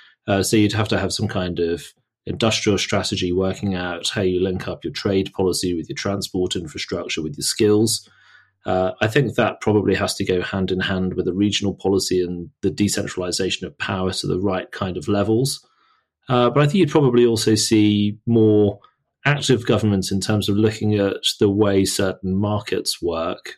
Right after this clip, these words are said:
and try to reform those markets, uh, so that they're more effe-, efficient, efficient and effective for, for customers.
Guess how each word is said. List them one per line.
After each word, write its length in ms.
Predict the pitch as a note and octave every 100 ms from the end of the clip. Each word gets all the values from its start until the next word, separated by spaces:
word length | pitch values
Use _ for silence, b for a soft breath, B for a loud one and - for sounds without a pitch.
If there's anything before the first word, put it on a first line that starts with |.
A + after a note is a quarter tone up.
| -
and 420 | F#2+ F#2+ F#2 F#2+
try 200 | F2+ A2 F#2+
to 120 | G2
reform 460 | F#2 - F#2+ F2+
those 240 | G2 A2 G#2+
markets, 680 | D#2+ D#2 - - - - - B B B -
uh, 300 | G2 F#2 F#2+
so 260 | - A2 G2+
that 120 | G2
they're 420 | G2 G2 G2 F#2+ F#2
more 320 | G#2+ G#2 G2+
effe-, 240 | F#2+ - G#2 G#2+
efficient, 600 | G2+ A2+ - A2 G#2 - - -
efficient 540 | - C#3 - G#2 -
and 100 | G2
effective 460 | - G2+ - F#2+ F#2
for, 420 | - G2 F#2+ F#2+ - -
for 80 | -
customers. 520 | G#2+ A#2+ - - -